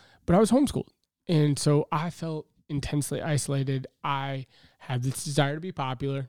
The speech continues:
not unique, desire to be liked, uh, wanted to have fun. But I had a middle school leader, uh, named Todd Witters, who came to me,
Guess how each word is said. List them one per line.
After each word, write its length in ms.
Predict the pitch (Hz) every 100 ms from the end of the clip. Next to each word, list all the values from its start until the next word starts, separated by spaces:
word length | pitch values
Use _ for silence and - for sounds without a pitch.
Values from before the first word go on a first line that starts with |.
| -
not 340 | 135 117 123
unique, 520 | 143 151 143 135 135 - 131
desire 400 | 131 123 127 127
to 80 |
be 100 | 131
liked, 440 | 135 127 127 127 - _ _ - - _ _
uh, 320 | 127 123 120 -
wanted 320 | 123 127 131
to 60 | 123
have 180 | 143
fun. 400 | - 135 127 131 - _ _ _ _ _ _ _ _ _ - -
But 100 | 127
I 120 | 131
had 320 | 131 135 135 -
a 320 | 120 120 113 - - - 143
middle 260 | 143 156
school 240 | - 170 165
leader, 320 | 139 127 - _ 214
uh, 200 | 120 120
named 260 | 120 120
Todd 300 | - 139 139
Witters, 420 | 135 127 127 - - _ _ _ _ _ -
who 100 | 135
came 240 | 139 143
to 100 | 139
me, 300 | 131 123